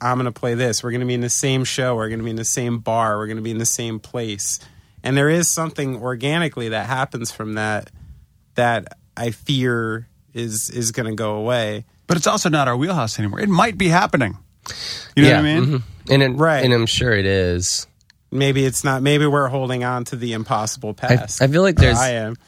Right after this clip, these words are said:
Speaker 3: and maybe this, maybe this is too big a city to be comparable, but I've been excited slash trying to keep my, keep my ear on, um, like, Philadelphia,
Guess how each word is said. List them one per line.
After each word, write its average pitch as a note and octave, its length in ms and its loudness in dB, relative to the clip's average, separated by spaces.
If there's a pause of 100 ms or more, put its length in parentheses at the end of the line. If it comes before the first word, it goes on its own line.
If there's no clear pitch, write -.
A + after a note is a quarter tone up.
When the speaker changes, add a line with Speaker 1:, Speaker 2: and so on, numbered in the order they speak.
(460)
Speaker 3:
and A2+ 180 6
maybe B2+ 180 4
this, B2 220 2
maybe C3 180 4
this C3 200 2
is A2 120 -2
too - 160 0
big G#2 180 2
a G2 60 4
city F#2+ 1120 0
to F#2 200 2
be E2+ 320 4
comparable, G#2 640 2
but E2+ 320 2 (800)
I've F#2 260 4
been G2+ 220 4
excited F#2 920 0
slash F#2 320 2
trying G2 260 4
to F#2+ 60 0
keep G2+ 280 0
my, F#2 440 2
keep - 260 0 (120)
my F2+ 380 4
ear F#2 800 2 (220)
on, F2 480 2
um, E2 320 2
like, E2 140 0
Philadelphia, F#2 920 2